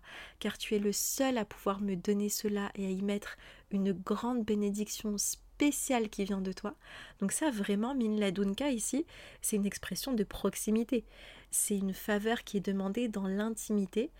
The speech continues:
à quelqu'un en qui tu as profondément confiance et à quelqu'un dont tu sais qu'il peut t'apporter la chose. Donc le min ladunka, grande intimité ici entre Zakaria alayhi salam qui a conscience qu'il n'y a qu'à Allah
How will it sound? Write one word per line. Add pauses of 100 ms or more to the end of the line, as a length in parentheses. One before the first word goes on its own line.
(200)
à
quelqu'un
en
qui
tu
as
profondément (100)
confiance (340)
et
à
quelqu'un (260)
dont
tu
sais
qu'il
peut
t'apporter
la
chose. (300)
Donc
le
min
ladunka, (200)
grande
intimité
ici (400)
entre (1040)
Zakaria
alayhi
salam
qui
a
conscience
qu'il
n'y
a
qu'à
Allah